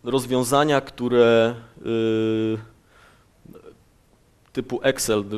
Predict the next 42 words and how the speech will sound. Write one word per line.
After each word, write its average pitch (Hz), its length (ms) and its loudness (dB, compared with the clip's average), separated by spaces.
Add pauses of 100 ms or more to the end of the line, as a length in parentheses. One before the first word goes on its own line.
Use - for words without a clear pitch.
że 107 140 -6
wpisujemy 117 480 0
ręcznie 127 380 0
te 107 120 -6
rzeczy, 113 560 -2
nie 123 100 -4
zdają 120 340 0
egzaminu 107 580 -4
i 98 100 -10
dobrze 123 300 -2
jest 120 180 -2
mieć, 120 500 -4
e, 107 200 -2 (320)
przynajmniej 127 360 0
tam, 127 220 0
gdzie 120 140 -6
się 120 160 -4
da, 113 280 4
coś, - 280 -4
co 110 760 2
śledzi 120 420 0
na 101 120 -6
przykład, 98 320 -10
że 98 120 -8
zmieniła 110 380 -2
się 107 140 -6
ilość 104 360 -6
ramów 110 340 0
w - 40 -12
serwerze, 101 400 -4
że 98 120 -6
serwer 110 360 -4
przeniósł 110 380 -4
się 101 120 -8
z 98 40 -12
jednej 107 300 -2
kasty 101 320 -8
Blade 95 240 -6
do 107 120 -10
drugiej 110 380 -4
na 98 120 -8
przykład, - 440 -14